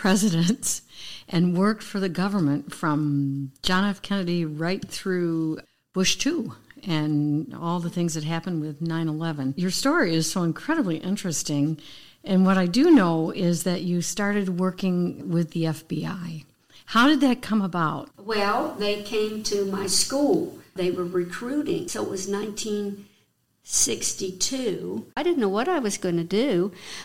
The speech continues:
Speaker 2: but luckily they came the beginning of my senior year. And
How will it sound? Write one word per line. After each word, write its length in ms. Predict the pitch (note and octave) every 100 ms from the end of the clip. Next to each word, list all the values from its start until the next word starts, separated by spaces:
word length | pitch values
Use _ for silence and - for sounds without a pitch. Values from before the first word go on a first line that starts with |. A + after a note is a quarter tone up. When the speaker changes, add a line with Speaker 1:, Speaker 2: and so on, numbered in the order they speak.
| -
Speaker 2:
but 200 | G#3+ A3
luckily 520 | A3 A3 - D#4 A#3+
they 160 | A3+
came 480 | A3+ - A#3 A#3 A#3 A#3 - - - _ - _ -
the 80 | G#3
beginning 520 | A3 A#3 D4 F#4 D#4
of 120 | G#3
my 120 | G3+
senior 480 | F#3 - F#3+ F3 E3
year. 440 | E3 E3+ - E3+ F3 - _
And 260 | G3 F#3+